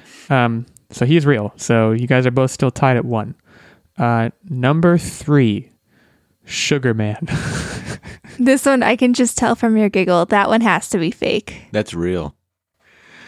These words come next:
Speaker 1: Tactic is right. That's
Speaker 2: What?
Speaker 1: real.
Speaker 2: Sugar
Speaker 1: Sugar Man
Speaker 2: Man?
Speaker 1: is a r-, yeah, his name is Sugar Man. Let me see if I can find some details about Sugar Man, 'cause this was, in, in looking up some real ones, this was the one that made me laugh the most,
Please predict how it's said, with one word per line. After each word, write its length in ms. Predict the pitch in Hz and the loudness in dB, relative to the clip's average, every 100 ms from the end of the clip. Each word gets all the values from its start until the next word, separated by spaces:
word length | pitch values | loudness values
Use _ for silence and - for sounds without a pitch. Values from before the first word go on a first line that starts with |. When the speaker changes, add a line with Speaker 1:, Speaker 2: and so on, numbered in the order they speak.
| - - - - 220 _ | -20 -20 -20 -20 -20 _
Speaker 1:
Tactic 360 | 220 247 262 233 | -4 -2 -2 0
is 140 | 233 | 0
right. 260 | 226 262 240 | 2 2 2
That's 220 | 226 226 | 0 0
Speaker 2:
What? 240 | 196 269 427 | 0 4 6
Speaker 1:
real. 320 | 440 202 135 | 4 2 -2
Speaker 2:
Sugar 140 | - - _ _ _ | -6 -20 _ _ _
Speaker 1:
Sugar 540 | - - 320 254 359 | -6 0 2 4 2
Man 300 | 226 226 285 | 4 4 6
Speaker 2:
Man? 100 | 214 | 4
Speaker 1:
is 60 | 208 | 4
a 100 | 190 | 2
r-, 180 | 175 165 - - | 0 -4 -10 -6
yeah, 380 | 185 214 240 170 | 0 2 0 -2
his 260 | - 202 185 | 0 0 2
name 220 | 208 208 | 2 2
is 100 | 190 | 0
Sugar 480 | - - 190 151 139 | 0 0 0 2 0
Man. 320 | 127 110 110 | -2 -4 -4
Let 100 | 160 | -2
me 120 | 196 | -2
see 160 | 180 165 | 0 0
if 80 | 143 | 2
I 100 | 139 | 0
can 140 | 127 | 0
find 260 | - 127 120 | 0 0 0
some 120 | 123 | 0
details 420 | 117 117 117 110 | 0 2 0 0
about 240 | 120 107 | 0 -2
Sugar 320 | - 147 120 113 | 0 -2 0 0
Man, 340 | 117 113 113 - - - - - - - | 2 2 -2 -6 -20 -20 -20 -20 -12 -2
'cause 360 | 131 120 120 | 2 2 2
this 200 | 160 160 | 2 2
was, 320 | 156 127 - - _ _ _ _ _ - | 2 0 -6 -14 _ _ _ _ _ -2
in, 180 | 156 151 | 0 2
in 220 | 165 160 | 2 2
looking 240 | 165 160 | 2 2
up 140 | 143 135 | 0 0
some 180 | 131 | -2
real 220 | 127 131 123 | 2 4 4
ones, 300 | 120 117 - | 2 0 0
this 180 | 131 | 2
was 200 | 135 123 | 2 0
the 100 | 120 | 2
one 180 | 117 117 | 2 2
that 180 | 113 110 | 2 0
made 200 | 117 110 | 0 0
me 100 | 107 | 0
laugh 300 | 107 107 - | 0 0 -2
the 80 | 110 | -4
most, 500 | 107 107 - - | -2 -2 -4 -10